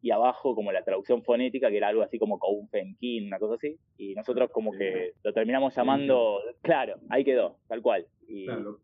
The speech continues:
Speaker 2: lo castellanizaron a Koun Fen Kin.
Speaker 1: lo castellanizamos mal, seguramente, y después nos empezamos
Speaker 2: Pero
Speaker 1: a llamar
Speaker 2: suena,
Speaker 1: así porque
Speaker 2: suena
Speaker 1: nos,
Speaker 2: bien.
Speaker 1: <laughs> claro, nos empezó a, a, a causar gracia como sonaba un poco, y aparte como que generaba como una especie de misterio que, que a nadie le interesó desve-, develar,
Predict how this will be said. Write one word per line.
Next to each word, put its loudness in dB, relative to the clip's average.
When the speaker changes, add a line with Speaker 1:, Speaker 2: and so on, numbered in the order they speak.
Speaker 2:
lo -16
castellanizaron -6
a -8
Koun -8
Fen -12
Kin. -14
Speaker 1:
lo -2
castellanizamos 2
mal, 2
seguramente, -2
y -2
después 2
nos -4
empezamos 0
Speaker 2:
Pero 0
Speaker 1:
a 0
llamar 2
Speaker 2:
suena, -4
Speaker 1:
así 0
porque 2
Speaker 2:
suena -10
Speaker 1:
nos, -10
Speaker 2:
bien. -14
Speaker 1:
<laughs> 2
claro, 2
nos -4
empezó 4
a, 2
a, -2
a -4
causar 0
gracia 2
como -10
sonaba -2
un -10
poco, -2
y -4
aparte 2
como -2
que -4
generaba 0
como 2
una -4
especie -6
de -6
misterio 2
que, -4
que -6
a -2
nadie 4
le -2
interesó 0
desve-, 2
develar, 2